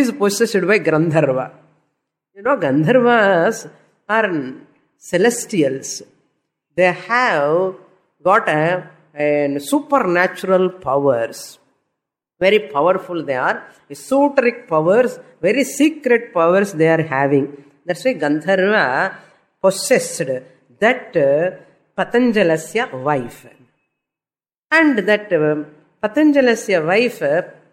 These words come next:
is, she is talking like a Gandharva. And she has forgotten. ஆவி பிடிக்கிறதுன்னு சொல்லுவா இல்லையா? அது அப்பவே இருக்கு ஆவி. <laughs> ஓகே. ஆவி மாதிரி அந்த மாதிரி. Possessed by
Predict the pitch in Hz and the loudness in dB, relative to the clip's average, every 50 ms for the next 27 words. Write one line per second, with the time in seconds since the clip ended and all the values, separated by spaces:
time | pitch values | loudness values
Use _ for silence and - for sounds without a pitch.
0 | _ _ _ - 277 262 - - 269 269 262 - - 196 196 220 - 262 254 214 | _ _ _ -10 -8 -6 -4 -2 -2 -2 -2 -2 -2 -2 -2 0 -2 -2 -2 0
1 | 190 185 - 247 180 160 151 143 139 143 170 151 135 127 117 101 - - _ _ | -2 -2 -2 -4 -2 -2 -2 -2 -2 -2 -2 -2 -2 -2 -4 -8 -10 -14 _ _
2 | _ _ _ _ _ _ - 214 254 277 269 262 254 262 247 247 240 247 - 196 | _ _ _ _ _ _ -18 -8 -2 0 0 2 2 2 2 2 2 0 -2 -4
3 | 190 190 208 196 190 190 147 135 - - - 170 185 208 240 262 240 - - 220 | -2 2 0 0 2 0 -4 -6 -6 -10 -4 0 2 2 4 2 0 0 0 0
4 | 214 220 - 214 208 202 202 196 196 202 190 202 208 202 220 262 320 302 185 143 | 0 0 0 0 2 2 2 2 2 2 2 2 2 2 2 0 0 -2 -2 -4
5 | 139 - - _ _ _ _ - 147 143 127 - 170 175 170 - 226 247 269 285 | -8 -10 -20 _ _ _ _ -6 -6 -6 -4 -4 -6 -6 -4 -2 0 2 2 2
6 | - 196 208 - 208 - - - 156 160 165 160 156 160 - - - - - - | 2 0 0 -4 -6 -4 0 2 4 4 4 4 2 -2 -6 -16 -20 -16 -6 0
7 | - - - 180 151 - - 165 151 139 - - _ _ _ _ _ _ _ _ | 0 0 2 0 -2 -2 -4 -8 -8 -8 -10 -18 _ _ _ _ _ _ _ _
8 | _ _ _ _ - - 175 190 190 185 175 170 170 170 170 170 156 143 131 131 | _ _ _ _ -6 -2 0 2 2 2 2 2 2 2 2 0 -2 -4 -8 -10
9 | 139 135 135 _ _ _ _ _ _ _ _ _ _ _ _ _ _ _ _ - | -14 -16 -18 _ _ _ _ _ _ _ _ _ _ _ _ _ _ _ _ -10
10 | 247 240 - - 254 254 - 196 170 160 170 | -8 -6 -2 2 2 2 2 0 0 0 0